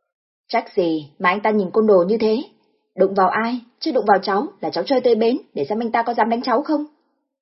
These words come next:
Đang loay hoay nói chuyện với bác hàng xóm, quay lại thấy anh ta đi mất tiêu rồi. Hoa bực mình, lẩm bẩm trong miệng. "Đúng là cái thứ trời đánh, đừng có để tôi gặp lại anh một lần nào nữa." Không thể nào đi chợ được nữa, cô đành gửi xe ở chỗ quán tạp hóa,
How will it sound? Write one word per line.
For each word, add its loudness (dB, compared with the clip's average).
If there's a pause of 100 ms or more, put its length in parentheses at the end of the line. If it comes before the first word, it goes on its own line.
(460)
Đang 0
loay 2
hoay -4
nói -8
chuyện -2
với -4
bác -6
hàng -6
xóm, -8 (360)
quay 4
lại 2
thấy -6
anh -4
ta -4
đi -2
mất -2
tiêu 0
rồi. -2 (500)
Hoa 0
bực -2
mình, -6 (180)
lẩm -2
bẩm 0
trong -4
miệng. 0 (840)
"Đúng -2
là 0
cái -6
thứ 0
trời 2
đánh, 0 (520)
đừng 2
có 2
để 4
tôi 0
gặp 0
lại 0
anh 0
một 2
lần 2
nào 0
nữa." -2 (1400)
Không 2
thể -2
nào -6
đi -6
chợ -4
được -6
nữa, -4 (380)
cô 0
đành 0
gửi 2 (100)
xe 0
ở 0
chỗ -4
quán -4
tạp -6
hóa, -10